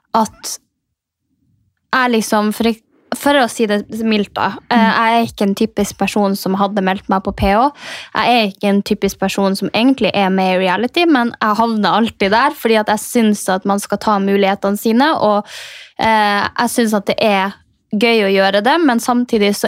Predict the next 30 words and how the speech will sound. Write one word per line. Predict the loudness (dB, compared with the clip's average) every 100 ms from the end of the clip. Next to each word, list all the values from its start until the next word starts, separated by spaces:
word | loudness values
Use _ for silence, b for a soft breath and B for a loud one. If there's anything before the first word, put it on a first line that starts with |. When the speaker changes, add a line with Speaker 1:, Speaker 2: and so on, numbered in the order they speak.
| 0
Speaker 1:
er | 0 2
det | -2 -2
ikke | 0
helt | 0 0 0
meg. | 0 -2 -6 B B B
Eh, | 0 2 2 2 0 -2
så | -4 0 0 0 -6
jeg | -4
føler | 0 2 2
vel | 0 0
kanskje | 0 0 0 -2 -2 _
ofte | -4 -4 -10 -2 0 0
at | 0 -2 0
de | 2 2
personene | 0 -2 0 0 2 0 0
som | -2 -2
jeg | -2 -2 -2
definerer | -4 -2 0 2 2 0
meg | -2 -4
som, | -2 0 0 -2
og | -4
som | -4 -2
jeg | 0 0 0
vil | 0 0
menge | 0 0 -2 -2
meg | 0
med, | 0 2 0
og | 0 -2
som | -2
jeg, | -2 0 -2